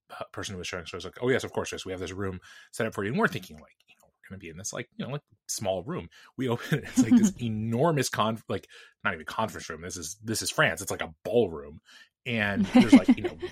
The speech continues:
Speaker 2: <laughs>
Speaker 1: centuries old artwork and tapestries on the wall, these, like, enormous couches and various other pieces of furniture that have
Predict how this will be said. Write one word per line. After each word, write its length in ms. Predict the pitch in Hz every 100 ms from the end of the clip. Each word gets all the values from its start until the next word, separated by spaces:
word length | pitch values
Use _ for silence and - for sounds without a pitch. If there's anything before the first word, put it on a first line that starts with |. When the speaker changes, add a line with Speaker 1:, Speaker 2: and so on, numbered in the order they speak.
| -
Speaker 2:
<laughs> 300 | _ - 151
Speaker 1:
centuries 500 | - 170 170 165 135
old 240 | 135 120 - 135
artwork 380 | 139 131 123
and 100 | 104
tapestries 540 | 101 135 135 - 131 123
on 100 | 120
the 80 | 107
wall, 500 | 113 113 110 110 - - - 117
these, 140 | 104
like, 160 | 95 -
enormous 540 | 113 113 117 135 131 -
couches 640 | - 113 - 110 107 98
and 180 | 90 90
various 300 | 107 120 110
other 180 | 110 110
pieces 400 | - 117 - 95
of 100 | 95
furniture 460 | 110 104 - 107 98
that 160 | 98 - - -
have 340 | - 113 101